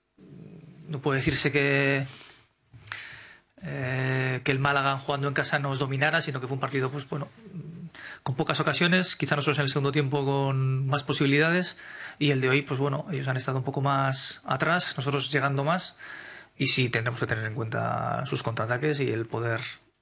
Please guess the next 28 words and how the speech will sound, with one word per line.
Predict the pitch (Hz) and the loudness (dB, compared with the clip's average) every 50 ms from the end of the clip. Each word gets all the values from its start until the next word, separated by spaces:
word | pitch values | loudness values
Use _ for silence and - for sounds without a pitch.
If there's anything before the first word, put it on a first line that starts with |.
| - - - - - - - - - - - - - _ _ _ _ | -20 -20 -18 -16 -16 -16 -16 -16 -16 -16 -18 -20 -20 _ _ _ _
eh, | - - - 127 120 120 120 120 120 120 120 120 120 117 117 117 120 117 120 123 127 131 135 - | -8 -6 -4 -2 -2 -2 -2 -2 -2 -4 -4 -4 -4 -4 -4 -4 -4 -4 -4 -6 -6 -8 -8 -8
pues | - 117 | -6 -6
bueno, | 120 131 131 131 | -2 -2 -2 -2
compensar | - 120 117 127 123 117 139 143 131 | -2 -2 -2 -2 0 2 2 2 2
las | 131 123 | 2 0
posibles | - 147 135 151 143 135 127 | 0 -2 0 2 0 0 0
pérdidas | - - 147 135 131 120 117 - | 0 -2 -2 0 0 0 0 -2
que | - 135 | -2 -2
podamos, | 127 123 117 120 120 117 117 117 - - - - - - _ _ _ | -2 -2 -2 -2 -2 -6 -8 -8 -10 -12 -16 -18 -20 -20 _ _ _
que | - 135 123 | -12 -10 -6
podamos | - 120 113 113 113 - | -4 -4 -4 -4 -4 -6
tener | - 127 156 160 | -2 0 0 0
y | 139 117 | 0 0
sobre | 123 110 110 110 | -2 -2 -2 -2
todo | 117 123 | -4 -4
intentar | 123 123 120 123 131 117 | -4 -4 -2 -2 -2 -2
acertar. | 117 - - - 143 151 135 135 - - - _ _ | -2 -2 -4 -2 -2 -2 -2 -4 -8 -14 -20 _ _
Pero | - - 117 117 113 110 113 113 113 113 113 117 | -8 -6 -4 -4 -4 -4 -4 -2 -2 -2 -2 -2
vamos, | 123 123 120 117 117 | -4 -4 -4 -4 -2
yo | 131 127 | 0 0
veo | 127 131 | 2 2
un | 127 123 | 2 0
partido | 131 123 135 139 143 147 143 | 0 0 2 2 2 2 2
similar, | 135 143 127 127 135 139 131 131 - - - - - - - - - | 0 -2 0 0 2 2 2 0 -2 -6 -12 -18 -16 -16 -16 -16 -16
similar | - - - 135 131 135 135 | -10 -4 -4 0 2 2 2
al | 123 117 | 2 2
de | 127 | 0
hoy. | 127 135 131 | -2 -4 -6